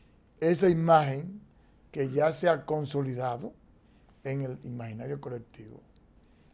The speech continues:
y quiere cambiar para tener oportunidades, pues entonces tiene que hablar menos, sentarse más en el palacio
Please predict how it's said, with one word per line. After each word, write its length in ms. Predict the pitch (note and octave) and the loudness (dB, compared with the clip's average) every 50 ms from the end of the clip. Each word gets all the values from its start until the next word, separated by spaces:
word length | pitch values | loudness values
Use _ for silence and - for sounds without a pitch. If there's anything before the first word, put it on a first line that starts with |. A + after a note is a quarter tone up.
| _ - | _ -12
y 120 | C#3+ B2+ | -12 -12
quiere 440 | C3+ - - - D3 C#3+ C#3+ D3+ D3 | -12 -12 -8 -2 0 2 2 2 0
cambiar 520 | D#3 D#3 D3 D3 D3 D3 C#3 C3 C3+ C3+ C3+ | -2 -4 -4 -2 -2 -2 0 0 -2 -4 -4
para 160 | B2+ B2 A#2+ | -4 -6 -6
tener 320 | A2+ A#2 A2 A#2+ B2+ C#3 - | -6 -10 -10 -10 -10 -8 -4
oportunidades, 960 | - C#3 C3+ C#3+ C3+ B2+ - C#3+ D3 D3 C#3 B2+ A#2 A#2 A#2 A#2+ - - - _ _ - - - - _ _ - | -4 -4 -4 -4 -8 -8 -8 -8 -8 -6 -6 -6 -6 -8 -10 -14 -20 -20 -20 _ _ -20 -20 -20 -20 _ _ -14
pues 100 | C#3+ C3+ | -12 -8
entonces 300 | C3+ D3 C#3 D3+ C#3+ C3+ | -6 -4 -4 -4 -4 -4
tiene 280 | D3 D3+ D3+ D#3 D3 | -2 -2 -2 -2 -4
que 260 | C#3 D3 C#3 C3 B2+ - - - _ _ _ - - | -4 -4 -4 -4 -6 -8 -18 -20 _ _ _ -10 -2
hablar 380 | - D3+ C#3+ D#3 F3+ G3 G3+ G3+ | 0 2 4 4 6 6 6 4
menos, 520 | G3 G3 F#3+ F#3 F#3 F#3 F3+ - - - _ _ _ _ _ _ _ _ _ _ _ _ _ _ _ _ _ _ _ _ _ _ _ _ _ _ _ _ - | 4 4 4 2 2 -2 -4 -8 -12 -20 _ _ _ _ _ _ _ _ _ _ _ _ _ _ _ _ _ _ _ _ _ _ _ _ _ _ _ _ -20
sentarse 760 | - - - - D#3 C#3+ C3+ C#3+ - D#3+ E3 F3+ E3+ D3+ F3 E3 | -20 -16 -10 -6 -4 -4 -4 -4 -2 0 0 0 0 0 -2 -2
más 340 | E3 E3 E3+ D#3+ D#3 - D#3 | 0 0 -2 -2 -4 -6 -8
en 100 | C#3 C#3+ | -8 -8
el 80 | C#3+ | -6
palacio 540 | C3+ C#3 C#3 C#3 D3 C#3+ C3 - - C#3 C3 | -4 -4 -2 -2 -2 -2 -4 -6 -12 -16 -16